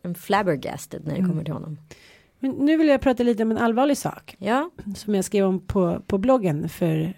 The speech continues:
Speaker 2: ett tag sedan.
Speaker 1: Mm. Och
Speaker 2: Kommer
Speaker 1: det
Speaker 2: du
Speaker 1: kopplar väl ändå lite an på det vi pratade
Speaker 2: Jo,
Speaker 1: om?
Speaker 2: men jag tycker det. Eh, och jag skäms själv för att jag tycker jag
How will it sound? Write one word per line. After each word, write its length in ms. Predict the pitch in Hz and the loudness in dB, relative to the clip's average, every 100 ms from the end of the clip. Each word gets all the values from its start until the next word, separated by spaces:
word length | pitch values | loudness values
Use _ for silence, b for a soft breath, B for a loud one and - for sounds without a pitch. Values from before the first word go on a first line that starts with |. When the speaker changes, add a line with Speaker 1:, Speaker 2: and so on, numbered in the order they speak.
| - | -8
Speaker 2:
ett 100 | 156 | -6
tag 180 | 160 - | -6 -6
sedan. 220 | - - - | -10 -12 -6
Speaker 1:
Mm. 300 | 170 202 254 - _ _ - - B B B B | -2 -2 -4 -10 _ _ -18 -18 B B B B
Och 80 | |
Speaker 2:
Kommer 180 | - 262 | -2 2
Speaker 1:
det 60 | 277 | 2
Speaker 2:
du 60 | |
Speaker 1:
kopplar 180 | 269 254 | 2 0
väl 100 | 254 | 2
ändå 140 | 240 214 | 2 0
lite 160 | 208 | -2
an 240 | - 226 190 | 0 0 -2
på 80 | |
det 80 | 175 | -4
vi 80 | 151 | -6
pratade 220 | 165 240 | -2 4
Speaker 2:
Jo, 80 | 320 | 6
Speaker 1:
om? 60 | 339 | 8
Speaker 2:
men 100 | 349 | 6
jag 120 | 349 | 6
tycker 300 | 370 - 214 | 4 2 2
det. 120 | 156 - - | 2 -2 -4
Eh, 340 | 226 240 240 - | 2 4 4 4
och 80 | 277 | 4
jag 240 | 269 302 | 6 4
skäms 360 | - 349 320 311 | 4 4 4 2
själv 300 | - 359 214 | 4 6 6
för 100 | 233 | 4
att 80 | 220 | 2
jag 80 | 233 | 0
tycker 340 | 214 254 240 - 220 | 0 0 0 -2 0
jag 160 | 269 | 2